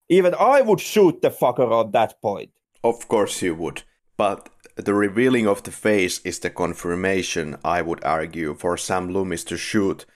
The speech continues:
Speaker 2: six bullets into the guy because he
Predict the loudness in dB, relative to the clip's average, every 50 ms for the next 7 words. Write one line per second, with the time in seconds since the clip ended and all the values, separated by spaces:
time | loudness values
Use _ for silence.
0 | _ _ _ -8 -4 -4 -4 -4 -4 -10 -8 -4 -2 0 0 0 -2 -4 -10 -10
1 | -6 -4 -4 -4 -4 -6 -4 -4 -4 -2 -2 -2 -2 -2 -4 -6 -8 -6 -4 -4
2 | -4 -4 -4 -8 -12 -10 -8 -8 -8 -8 -8